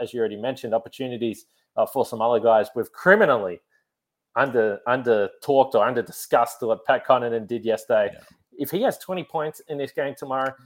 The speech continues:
Speaker 1: I promise you we'll be talking about Pat,
Speaker 2: Yes.
Speaker 1: Pat Connaughton on that show. But Justin, I know you'll be, uh, you, you're not obviously traveling, but you're still doing the pre and,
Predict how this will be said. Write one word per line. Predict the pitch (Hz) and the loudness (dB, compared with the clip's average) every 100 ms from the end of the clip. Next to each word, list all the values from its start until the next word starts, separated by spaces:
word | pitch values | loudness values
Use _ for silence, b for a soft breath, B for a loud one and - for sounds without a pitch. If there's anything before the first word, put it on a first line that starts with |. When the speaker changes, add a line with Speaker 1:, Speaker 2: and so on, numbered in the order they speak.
| - - | -8 -6
Speaker 1:
I | |
promise | - 208 165 - | 0 2 2 -4
you | 127 110 | -6 -6
we'll | 117 | -6
be | 107 | -8
talking | - 123 - 104 92 110 | -4 -4 -4 -10 -12 -6
about | 107 101 - | -4 -2 -2
Pat, | 107 | -2
Speaker 2:
Yes. | - | -4
Speaker 1:
Pat | - 107 - | -4 -2 -2
Connaughton | 113 107 104 101 | -4 -4 -6 -8
on | 104 | -8
that | 95 | -10
show. | - 113 98 | -4 -2 -2
But | 107 | -2
Justin, | - 143 - 123 | 0 0 0 -2
I | 127 | 0
know | 156 | 2
you'll | 131 151 | 2 0
be, | 151 123 - _ _ _ _ _ _ _ | 0 0 -6 _ _ _ _ _ _ _
uh, | 110 107 104 | 0 2 2
you, | - 220 - 92 | -2 -12 -16 -10
you're | 147 | -4
not | 117 82 | -2 -2
obviously | 117 101 - 110 | -4 -6 -8 -8
traveling, | - 151 117 185 | -4 -4 -6 -12
but | 135 | -10
you're | 156 | -10
still | - - 135 | -10 -8 -4
doing | 139 120 | -4 -2
the | 113 - | -4 -2
pre | 165 160 | -4 -2
and, | 139 123 | -4 -10